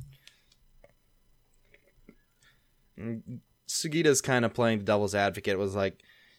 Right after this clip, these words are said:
"Yeah, it's probably not possible, but it's the best we have at the moment, especially if this information we have from Ichijo about her appearance," or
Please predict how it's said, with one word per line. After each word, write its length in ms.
"Yeah, 300
it's 160
probably 320
not 240
possible, 640
but 340
it's 180
the 80
best 260
we 100
have 220
at 80
the 60
moment, 320
especially 560
if 280
this 240
information 600
we 120
have 300
from 600
Ichijo 480
about 200
her 120
appearance," 480
or 260